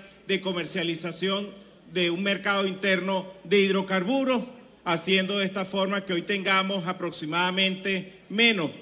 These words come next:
del treinta por ciento de las estaciones de servicio que teníamos antes, muchas de las cuales en el estado del Táchira han sido asignadas a estaciones de servicio alternativo, un servicio alternativo que no existe,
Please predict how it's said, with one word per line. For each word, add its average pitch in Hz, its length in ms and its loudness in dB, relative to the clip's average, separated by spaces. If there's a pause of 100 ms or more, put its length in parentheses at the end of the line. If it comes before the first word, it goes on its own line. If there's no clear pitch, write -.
del 160 220 2
treinta 180 400 0
por 165 160 -4
ciento 180 300 -4
de 185 100 0
las 165 140 -2
estaciones 165 500 -4
de 180 60 0
servicio 165 460 -4
que 180 100 -4
teníamos 156 500 -4
antes, 202 420 -2 (300)
muchas 180 360 -2
de 220 100 2
las 185 140 0
cuales 202 400 0
en 156 160 -2
el 147 100 0
estado 185 360 -2
del 190 180 -4
Táchira 220 580 0 (200)
han 165 160 -4
sido 202 280 0
asignadas 214 640 2 (200)
a 156 100 0
estaciones 196 540 2
de 226 80 6
servicio 214 460 0
alternativo, 196 840 0 (360)
un 160 100 -8
servicio 208 480 0
alternativo 190 680 0
que 190 100 -2
no 185 80 0
existe, 233 720 0